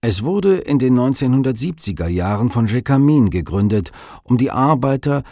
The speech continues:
der K-C-C-Mine unterzubringen. Heute ist es das Tor zu dem riesigen Kleinbergbaugebiet, das sich in und um die Konzessionen K C C und Mashamba East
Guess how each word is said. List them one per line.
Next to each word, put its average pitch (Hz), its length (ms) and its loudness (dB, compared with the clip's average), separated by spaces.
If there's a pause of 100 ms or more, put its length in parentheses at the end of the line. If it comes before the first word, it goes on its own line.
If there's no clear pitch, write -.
(180)
der 117 200 -2
K-C-C-Mine 107 1200 0
unterzubringen. 87 800 -6 (1040)
Heute 165 400 0
ist 120 320 -4
es - 180 -8
das 101 260 -6
Tor 160 420 -2 (200)
zu - 180 -4
dem 117 260 2
riesigen 127 640 -2
Kleinbergbaugebiet, 98 1300 -2 (340)
das 107 200 -6
sich 117 220 -12
in 190 260 -2
und - 300 -6
um 160 260 -4
die 127 160 -6
Konzessionen 113 1080 0
K 117 240 0
C 120 220 -2
C 151 420 -2
und 110 320 -4
Mashamba 123 640 0
East 101 400 -6